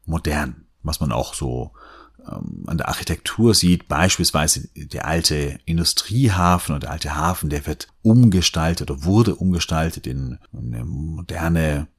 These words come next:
Büro- und Wohnungslandschaft, vor allem viele Wohnungen, die direkt ans Meer gebaut sind, wo sie auch einige Cafés, Restaurants etabliert haben.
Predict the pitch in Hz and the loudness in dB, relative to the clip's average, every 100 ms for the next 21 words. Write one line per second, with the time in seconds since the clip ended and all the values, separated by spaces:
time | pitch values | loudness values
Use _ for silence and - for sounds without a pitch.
0 | _ 180 - 85 - 95 120 - 87 - | _ -20 -6 -6 -2 0 2 2 2 2
1 | 101 139 139 117 90 95 - - 73 76 | 4 4 4 2 0 0 -2 -2 -4 -4
2 | - 78 67 92 117 98 87 - - 80 | -4 -4 0 4 4 6 4 0 -4 -4
3 | 107 120 - - 87 - 85 95 87 82 | -2 -4 -6 -8 -6 -2 0 2 0 -2
4 | 76 82 - 80 78 - - - - - | -2 -2 -2 -2 -4 -6 -18 -20 -20 -12
5 | 76 78 71 60 62 64 78 76 73 69 | -8 -4 -2 -2 -4 -4 -2 -2 -2 -4
6 | 64 - _ - 82 90 90 71 82 85 | -6 -12 _ -8 0 2 2 0 -2 0
7 | 90 104 - - 80 76 80 80 78 76 | 2 2 2 -2 -4 -4 -4 -2 -2 -2
8 | 76 | -2